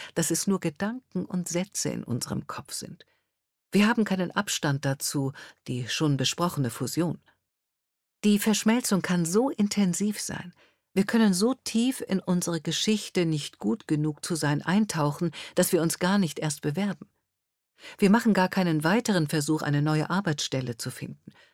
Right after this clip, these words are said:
Umso wichtiger ist es, unsere Gedanken von der Realität unterscheiden zu lernen. Gedanken sind keine Fakten. Nur im realen Bewerbungsverfahren können wir feststellen,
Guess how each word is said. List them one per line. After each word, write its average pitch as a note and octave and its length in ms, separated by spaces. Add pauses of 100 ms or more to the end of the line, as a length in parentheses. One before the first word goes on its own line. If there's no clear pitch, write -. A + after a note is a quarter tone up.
(440)
Umso F#3 300
wichtiger - 440
ist - 240
es, A3 140 (320)
unsere F3+ 280
Gedanken F#3 640
von E3+ 220
der D3+ 200
Realität D3 680
unterscheiden D3+ 640
zu - 160
lernen. D3+ 380 (760)
Gedanken G3 640 (160)
sind - 480
keine A3 400
Fakten. - 640 (1120)
Nur A#3+ 400
im F#3+ 160
realen F3 580
Bewerbungsverfahren C3+ 1400
können F#3 320
wir C#3+ 140
feststellen, D#3+ 840